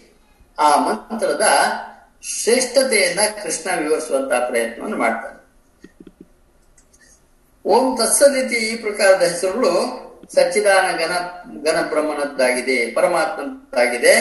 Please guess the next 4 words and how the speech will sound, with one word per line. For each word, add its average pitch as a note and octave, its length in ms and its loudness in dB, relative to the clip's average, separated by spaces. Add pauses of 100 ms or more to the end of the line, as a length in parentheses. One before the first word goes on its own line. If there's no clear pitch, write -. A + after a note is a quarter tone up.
(1500)
ಓಂ A3+ 320 2
ತತ್ಸದಿತಿಯಿಂದಲೇ, A3+ 1300 2
ಆ F#3+ 380 2
ಪರಮಾತ್ಮನಿಂದಲೇ F#3+ 920 0